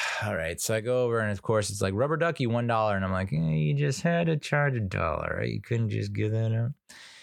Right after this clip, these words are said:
So I pay the dollar, and, uh,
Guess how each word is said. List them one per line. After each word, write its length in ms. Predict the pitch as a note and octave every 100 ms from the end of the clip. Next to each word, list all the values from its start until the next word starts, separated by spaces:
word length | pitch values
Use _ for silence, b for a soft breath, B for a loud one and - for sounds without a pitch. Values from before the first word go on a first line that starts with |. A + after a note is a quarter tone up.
| B B
So 140 | -
I 40 | A2
pay 200 | G2+ D#3+
the 80 | C#3+
dollar, 480 | A2+ G2+ G#2 A2 - _ _ _ _ _ _ -
and, 460 | G2+ G2 G2 F#2+
uh, 540 | F#2+ F#2+ F2+ F#2 F#2+